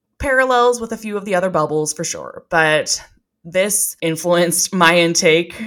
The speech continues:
in a very apparent fashion, right? So kind of going into trying to overcompensate by eating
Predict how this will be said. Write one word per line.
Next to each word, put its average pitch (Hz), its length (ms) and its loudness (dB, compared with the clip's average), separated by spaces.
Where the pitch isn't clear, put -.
in 202 140 -4
a 190 60 0
very 151 340 0
apparent 175 360 0
fashion, 190 640 0
right? 208 540 0
So 175 800 2
kind 202 200 -6
of 202 100 -10
going 190 340 0
into 160 1000 -2
trying 165 520 -6
to - 260 -8
overcompensate 160 1000 -4
by 147 200 -4
eating 151 520 -6